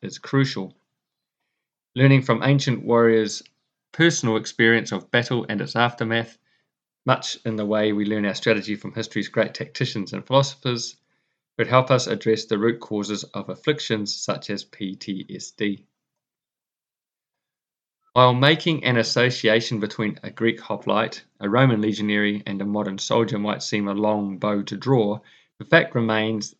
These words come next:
that they are, were members of the profession of arms and they were all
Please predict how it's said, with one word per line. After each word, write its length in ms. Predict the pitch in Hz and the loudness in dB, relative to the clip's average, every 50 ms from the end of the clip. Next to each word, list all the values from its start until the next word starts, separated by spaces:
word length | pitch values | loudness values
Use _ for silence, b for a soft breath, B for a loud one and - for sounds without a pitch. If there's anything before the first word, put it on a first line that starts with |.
| _ - | _ -6
that 140 | 107 - - | -6 -4 0
they 160 | 113 110 107 | 2 2 2
are, 160 | 107 104 - _ - | 2 0 -4 _ 0
were 240 | 120 127 139 143 135 | 6 8 8 8 8
members 600 | 110 110 110 107 104 107 110 113 107 104 - - _ - | 6 2 -2 -2 0 2 2 0 0 -2 -8 -14 _ -8
of 180 | 104 101 - | -8 -8 -6
the 100 | - - | -8 -10
profession 460 | - - 101 - - 139 131 131 - 120 | -8 -8 -10 -4 -2 -2 0 0 0 -2
of 140 | 107 107 | 0 2
arms 360 | 107 104 101 104 104 101 98 - | 2 2 2 2 0 -2 -4 -4
and 160 | 107 101 101 | -4 -2 -2
they 80 | 104 | -2
were 140 | 107 104 107 | 0 0 -2
all 340 | 104 - 101 101 101 101 - | -2 -2 -2 -4 -4 -6 -8